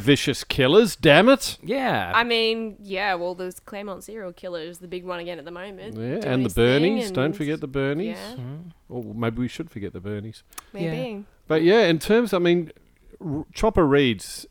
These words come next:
Speaker 1: interesting because he was a very charismatic, um, villain.
Speaker 2: Hmm. I think it's interesting how, uh,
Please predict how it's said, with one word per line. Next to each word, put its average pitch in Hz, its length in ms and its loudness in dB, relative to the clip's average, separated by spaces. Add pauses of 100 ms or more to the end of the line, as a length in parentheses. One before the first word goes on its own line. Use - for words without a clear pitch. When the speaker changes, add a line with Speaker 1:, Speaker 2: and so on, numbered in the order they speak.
Speaker 1:
interesting 131 600 -2
because 127 800 0 (440)
he 139 600 2 (1120)
was 123 160 2
a 127 60 0
very 143 420 4
charismatic, 113 1200 -2 (800)
um, 87 560 -10 (460)
villain. 90 580 -6 (200)
Speaker 2:
Hmm. 120 120 -12 (840)
I 151 80 0
think 208 240 -6
it's 214 140 -8
interesting 151 540 -6
how, 107 640 -8 (140)
uh, - 40 -18